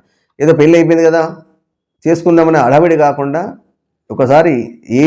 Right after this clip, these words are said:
రకంగా సమస్య ఎవరికైనా కావచ్చు, ఆడవాళ్ళకు కావచ్చు, మగవాళ్ళకు కావచ్చు, ఎవరికి కూడా సమస్య రాకుండా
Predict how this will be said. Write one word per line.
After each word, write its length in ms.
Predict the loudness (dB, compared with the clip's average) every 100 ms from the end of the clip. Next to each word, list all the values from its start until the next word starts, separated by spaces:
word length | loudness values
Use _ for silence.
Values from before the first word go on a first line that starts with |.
| 4
రకంగా 400 | 2 0 -2 -2
సమస్య 360 | -2 -4 -2 0
ఎవరికైనా 340 | 2 2 0
కావచ్చు, 400 | -2 -4 -8 -18 _ _
ఆడవాళ్ళకు 400 | 0 2 2 2 0
కావచ్చు, 200 | -2 -4
మగవాళ్ళకు 320 | 0 2 2
కావచ్చు, 300 | 0 -2 -4 -4
ఎవరికి 300 | 0 2 0
కూడా 120 | 0
సమస్య 260 | -2 -2 0
రాకుండా 400 | 0 0 -4